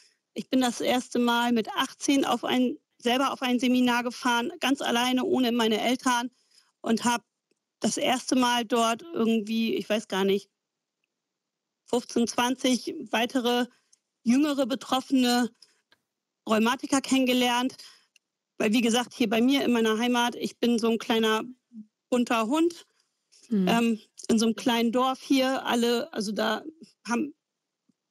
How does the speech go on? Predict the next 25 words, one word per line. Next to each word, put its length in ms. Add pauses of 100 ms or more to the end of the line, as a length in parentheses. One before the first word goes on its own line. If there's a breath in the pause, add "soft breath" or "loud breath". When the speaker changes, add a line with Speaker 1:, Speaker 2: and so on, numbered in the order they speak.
(120)
Speaker 1:
kriege 220
ich 120
auch 120
oft 220
so 100
dieses: 340 (280 loud breath)
„Du 120
bist 220
doch 100
die, 220
die 120
früher 400
mit 180
dem 120
Roller 380
durch 160
die 120
Schule 280
gefahren 420
ist.“ 240
Ja, 160
genau, 280
die 140
bin 220
ich. 280